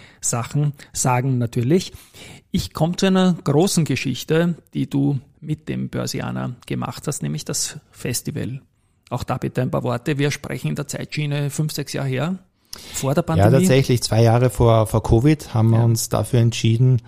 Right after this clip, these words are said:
Speaker 2: ähm, ein großes Börsianer-Festival in der Wiener Hofburg zu veranstalten.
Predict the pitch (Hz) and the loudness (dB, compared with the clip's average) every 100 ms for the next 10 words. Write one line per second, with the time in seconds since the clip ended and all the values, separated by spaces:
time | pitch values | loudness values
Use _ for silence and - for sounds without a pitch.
0 | - _ _ - 95 92 90 92 92 92 | -12 _ _ -4 -2 0 2 2 2 0
1 | 92 98 104 98 98 101 107 - 104 - | 0 0 0 0 2 0 0 0 0 0
2 | - - - - 98 113 110 - 117 113 | -2 0 0 0 0 0 -2 -4 -2 -2
3 | - 127 120 113 101 101 117 113 107 120 | 2 2 4 4 2 2 4 4 4 2
4 | - 120 - 123 117 113 107 135 - 143 | 0 0 0 -2 0 0 0 0 2 2
5 | 143 185 | 4 0